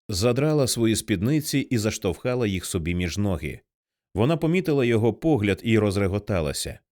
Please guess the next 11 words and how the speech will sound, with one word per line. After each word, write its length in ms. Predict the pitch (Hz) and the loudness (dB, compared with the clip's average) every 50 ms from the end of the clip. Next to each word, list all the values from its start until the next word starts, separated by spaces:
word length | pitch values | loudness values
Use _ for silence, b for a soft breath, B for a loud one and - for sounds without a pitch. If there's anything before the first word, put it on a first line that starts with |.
| _ _ _ _ _ _ _ _ _ - | _ _ _ _ _ _ _ _ _ -6
«Не 220 | 78 85 92 92 | -2 0 0 0
треба 420 | - 104 107 110 117 117 135 131 | 2 2 4 4 6 6 4 4
нам 260 | 135 147 156 156 156 151 | 4 4 2 2 2 2
тут 200 | 175 180 160 - | 0 0 0 0
святенництва, 1000 | - 180 196 202 - - 226 220 196 131 104 92 82 - - - 85 82 80 | -2 -2 -2 -2 0 0 2 2 2 2 2 0 0 -2 -4 -4 -2 0 2
я 200 | 85 85 85 82 | 2 2 2 2
бачила 480 | 76 78 87 87 85 - 120 113 110 110 | 2 2 0 0 0 0 2 2 2 2
тебе 340 | 110 87 80 80 80 82 78 | 2 0 0 0 0 0 -2
з 40 | |
Шеннон 440 | - - - 92 90 95 107 120 127 | -2 -2 -2 -2 0 0 -2 -2 -2
Коттері. 520 | 131 - 220 233 - - 82 76 73 64 | -2 -2 -2 -2 0 0 -2 -2 -2 -4